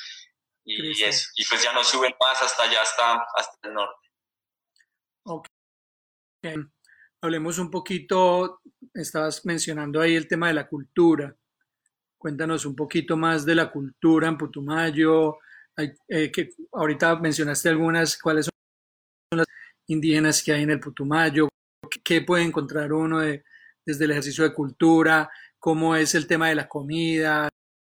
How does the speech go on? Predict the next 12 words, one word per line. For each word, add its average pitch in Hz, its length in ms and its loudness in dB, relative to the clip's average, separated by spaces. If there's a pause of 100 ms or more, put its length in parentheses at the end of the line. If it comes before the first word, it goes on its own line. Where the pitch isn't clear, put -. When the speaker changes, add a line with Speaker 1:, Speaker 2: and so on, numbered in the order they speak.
(640)
Speaker 2:
Digamos, 147 340 -10
algunos 143 300 -8
platos 156 420 -4
típicos 156 600 -2
de... 135 240 -4 (1300)
Cuéntanos 165 220 -8
un 143 60 -10
poquito 156 240 -8
más 165 140 -2
de 170 80 0
la 151 80 -2
cultura. 143 520 -8